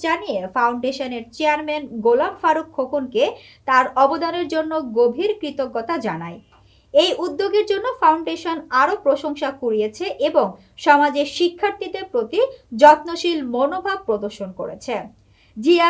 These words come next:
মেমোরেবল ফাউন্ডেশনের চেয়ারম্যান ও নারায়ণগঞ্জ জেলা বিএনপির সাবেক সাধারণ সম্পাদক গোলাম ফারুক খোকন জানান,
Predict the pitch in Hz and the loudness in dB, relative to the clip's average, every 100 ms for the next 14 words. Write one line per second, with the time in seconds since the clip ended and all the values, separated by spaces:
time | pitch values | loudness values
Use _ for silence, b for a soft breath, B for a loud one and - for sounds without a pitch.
0 | 339 311 320 427 427 427 427 370 339 330 | 6 6 6 4 4 4 2 2 0 -4
1 | 339 330 302 302 339 330 349 359 - 233 | -4 -4 -6 -4 -2 -2 -4 -8 0 0
2 | 226 226 233 277 277 277 277 269 214 240 | 0 0 0 -2 -2 -4 -4 -8 -2 0
3 | 254 254 254 254 254 262 254 - B B | 0 -4 -4 -6 -4 -2 -2 -2 B B
4 | - 320 294 381 427 403 - 320 330 339 | 4 6 6 2 0 2 2 0 -6 -8
5 | 349 339 370 370 214 190 220 233 233 233 | -6 -4 -2 0 -2 0 0 0 -2 -2
6 | 247 247 240 - 240 262 247 233 214 339 | -2 -2 -4 -6 -4 -4 -4 -4 -2 -2